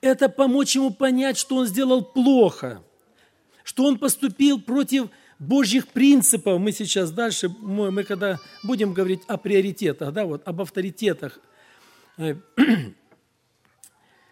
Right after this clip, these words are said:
и ещё что очень важно, братья и сёстры, вот исследователи определяют, что в этом периоде вот с семи до, до двенадцати лет просматривается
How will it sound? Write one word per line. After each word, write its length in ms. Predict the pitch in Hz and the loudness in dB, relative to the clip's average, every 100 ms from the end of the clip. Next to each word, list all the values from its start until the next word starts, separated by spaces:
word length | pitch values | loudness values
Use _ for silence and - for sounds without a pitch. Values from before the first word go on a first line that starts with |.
| _ _ | _ _
и 60 | 254 | 2
ещё 320 | 262 294 311 | 4 4 2
что 160 | - | 0
очень 240 | 294 285 277 | -2 0 0
важно, 340 | 269 233 175 | 0 0 0
братья 320 | 185 202 - | -2 -2 -2
и 40 | 196 | -6
сёстры, 360 | - 170 - | -4 -4 -4
вот 280 | 185 240 - | -4 -4 -4
исследователи 920 | 247 - 185 240 277 226 240 226 226 | -8 -4 -2 -2 -2 0 0 -2 0
определяют, 840 | 214 - 220 226 226 196 151 117 - _ - | -2 -2 -4 0 2 2 0 -6 -12 _ -20
что 220 | - - 233 | -10 -2 0
в 80 | |
этом 280 | 269 - 240 | 0 0 -2
периоде 580 | 185 262 320 302 240 190 | 0 0 2 0 -2 -2
вот 200 | 185 151 | -4 -2
с 60 | - | -2
семи 380 | 233 233 233 | 0 0 -2
до, 420 | 185 196 208 175 - | -2 0 0 0 -4
до 200 | 151 208 | -2 -2
двенадцати 720 | 175 226 208 180 - 170 208 | 0 -2 -2 -2 -4 -6 -4
лет 320 | 220 320 294 _ _ _ _ _ _ _ _ _ _ _ _ _ _ _ _ _ _ _ _ _ _ _ | -2 -2 -4 _ _ _ _ _ _ _ _ _ _ _ _ _ _ _ _ _ _ _ _ _ _ _
просматривается 1400 | 190 240 - 254 294 285 269 262 247 226 - 226 220 214 | 0 2 2 2 0 -2 -2 2 2 2 0 0 0 -2